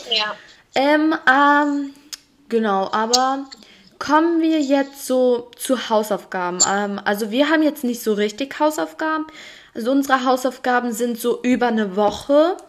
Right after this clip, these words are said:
Speaker 2: Und das dürfen
Speaker 1: Mhm.
Speaker 2: wir, also wir haben so extra eine Schulstunde am Tag, wo wir halt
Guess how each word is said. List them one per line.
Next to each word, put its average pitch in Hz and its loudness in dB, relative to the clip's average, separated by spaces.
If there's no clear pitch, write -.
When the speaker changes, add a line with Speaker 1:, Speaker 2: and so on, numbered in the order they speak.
Speaker 2:
Und 254 0
das 247 2
dürfen 277 0
Speaker 1:
Mhm. 220 -4
Speaker 2:
wir, 233 2
also 220 -2
wir 247 2
haben 269 4
so 262 2
extra 240 2
eine 226 0
Schulstunde 254 0
am 277 2
Tag, 311 0
wo 226 0
wir 247 0
halt 240 -6